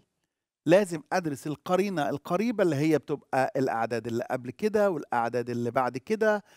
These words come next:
في نفس الأصحاح، أو أضطر إن أنا أقرأ الرسالة كلها، ولو في رسالتين بعتهم رسول بولس أقرأ الرسالتين، ولو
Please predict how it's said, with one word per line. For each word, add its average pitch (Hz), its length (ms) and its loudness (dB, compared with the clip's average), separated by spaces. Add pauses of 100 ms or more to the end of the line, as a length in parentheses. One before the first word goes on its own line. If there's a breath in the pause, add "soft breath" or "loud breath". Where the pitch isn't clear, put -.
(120)
في 131 120 -6
نفس 135 280 -2
الأصحاح، - 640 0 (380 soft breath)
أو 254 460 4
أضطر 233 480 0
إن 196 100 -4
أنا 175 260 -2
أقرأ 170 360 0
الرسالة 208 460 2
كلها، 240 500 2
ولو 185 320 4
في 269 260 -2
رسالتين 233 840 0
بعتهم 190 500 0
رسول 175 340 -4
بولس 269 380 -6 (360 loud breath)
أقرأ 196 320 4
الرسالتين، 208 840 0
ولو 214 800 4